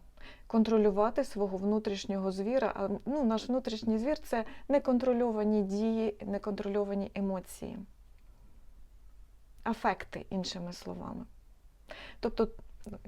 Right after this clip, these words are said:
відповіла на це. Далі. Тепер дивимось території, які були окуповані рашистами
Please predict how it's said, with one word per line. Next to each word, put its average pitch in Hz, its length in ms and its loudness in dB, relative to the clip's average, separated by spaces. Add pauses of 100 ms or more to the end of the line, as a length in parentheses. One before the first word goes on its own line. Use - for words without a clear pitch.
(1040)
відповіла 233 720 6 (180)
на 190 180 -2
це. 165 300 -10 (1160)
Далі. 196 520 8 (880)
Тепер 302 360 10
дивимось 285 560 8
території, 269 640 8
які 254 280 6
були 240 520 6 (240)
окуповані 226 640 4
рашистами 226 880 4